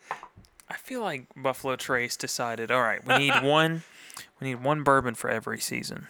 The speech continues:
Speaker 2: Yeah.
Speaker 1: And they're like, "Well, spring, we'll just go with the, the benchmark.
Speaker 2: <laughs>
Speaker 1: Midsummer, you need something pleasing.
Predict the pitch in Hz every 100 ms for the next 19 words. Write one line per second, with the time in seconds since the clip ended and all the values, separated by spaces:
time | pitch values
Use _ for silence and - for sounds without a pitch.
0 | - 123 113 110 - - - - - _
1 | - 131 131 120 123 127 - 151 156 170
2 | 185 196 - - 135 143 - 135 135 131
3 | 131 123 120 120 123 - 113 95 - -
4 | _ _ - 190 - 135 151 180 175 196
5 | 190 196 185 151 156 - 165 151 135 123
6 | - 160 160 151 151 151 156